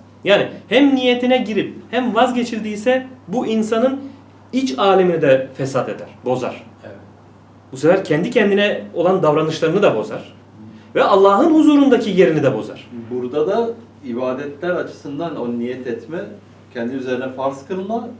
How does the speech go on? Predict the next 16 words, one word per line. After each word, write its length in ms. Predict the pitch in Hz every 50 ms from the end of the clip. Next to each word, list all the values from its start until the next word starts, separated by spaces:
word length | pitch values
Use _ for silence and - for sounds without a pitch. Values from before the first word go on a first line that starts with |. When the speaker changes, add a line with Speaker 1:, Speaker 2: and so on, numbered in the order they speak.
| -
Speaker 2:
ve 160 | 151 160 - -
karşılığında 1200 | - 151 127 123 - - 131 127 131 131 135 - - - - - - - - 127 151 160 151
ne 100 | 143 143
olacağını 460 | 139 127 120 110 113 117 113 110 113 110 113 - - - - -
Speaker 1:
Tabii. 60 | 135
Speaker 2:
anlatıyor. 220 | 139 143 123 - - - - - - - _ - - _ - - _ _
Speaker 1:
Tabii, 260 | - 123 135 135 151 - -
aynen 300 | 185 196 185 180 202 202
o 80 | 175
şekilde 340 | 139 - 156 - 143 131 131
anlatıyor. 420 | 117 107 104 98 95 - 170 214 247 240 - - - - - - - _ _ _ _ _ _ _ _ _ _ _ - _ _ _
Burada 480 | 208 262 262 - 196 233 247 - - - - - - - -
Allah'ın 680 | 170 185 196 214 214 214 214 208 202 233 254 247 233
nafile 520 | 208 208 202 202 196 202 220 233 262 269 269
kıldığı 500 | - 220 214 202 190 175 214 220 240 220
halde 640 | - - 175 165 156 143 131 131 120 113 104 104